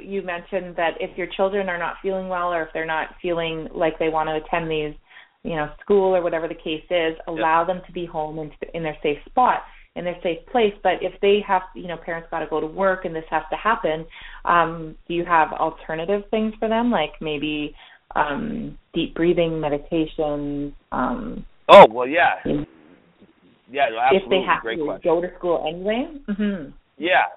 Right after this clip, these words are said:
Speaker 2: yeah. Well, I mean, remind them what's happening. Again, this all comes down to bringing awareness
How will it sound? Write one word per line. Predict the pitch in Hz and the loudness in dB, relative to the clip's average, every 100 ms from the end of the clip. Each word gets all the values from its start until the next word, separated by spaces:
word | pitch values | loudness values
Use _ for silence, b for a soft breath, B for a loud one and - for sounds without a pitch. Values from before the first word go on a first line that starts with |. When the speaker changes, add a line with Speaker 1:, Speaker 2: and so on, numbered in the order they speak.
| - | -10
Speaker 2:
yeah. | 156 170 127 | 0 2 2
Well, | 151 170 180 - - | 4 4 2 -4 -8
I | 143 | -4
mean, | 147 160 151 127 | -2 -4 -6 -8
remind | 147 151 160 185 214 | -6 -4 -2 -2 -2
them | 185 | -6
what's | 185 | -4
happening. | 160 147 139 95 80 - | 0 2 0 -6 -16 -12
Again, | 131 151 139 | -4 -2 -2
this | 131 175 | -2 -2
all | 156 | -2
comes | 160 151 127 | -2 -8 -6
down | 139 135 | -4 -4
to | 127 117 | -6 -10
bringing | 110 123 120 | -8 -8 -8
awareness | 110 104 104 98 | -6 -4 -4 -8